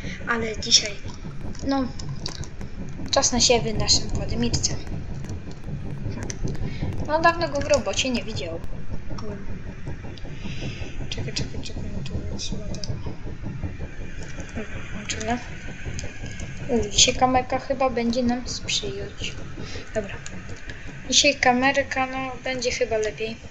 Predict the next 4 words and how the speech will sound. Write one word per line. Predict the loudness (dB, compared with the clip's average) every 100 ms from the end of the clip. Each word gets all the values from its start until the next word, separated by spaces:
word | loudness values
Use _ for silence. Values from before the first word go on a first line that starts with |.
| -14 -10
działać, | -6 -4 -2 -4
moim | -6 -10
zdaniem. | -8 -6 -6 -8 -12 -12 -8 -8 -8 -12 -12 -14 -12 -14 -12 -12 -12 -12 -12 -12 -12 -14 -14 -12 -12 -10 -12 -12 -12 -12 -10 -10 -10 -12 -14 -14 -16 -16 -14 -14 -14 -14 -14 -10
Le-, | -4 0 0